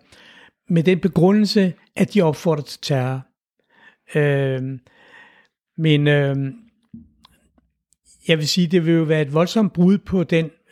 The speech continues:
øh, ytringsfrihedstradition, vi har i Danmark, øh, og hvor man jo altså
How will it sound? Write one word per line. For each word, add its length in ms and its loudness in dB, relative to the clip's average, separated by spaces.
øh, 140 -2
ytringsfrihedstradition, 1200 0
vi 60 -4
har 220 0
i 40 0
Danmark, 380 0
øh, 220 0
og 140 0
hvor 200 0
man 260 0
jo 160 -2
altså 420 -2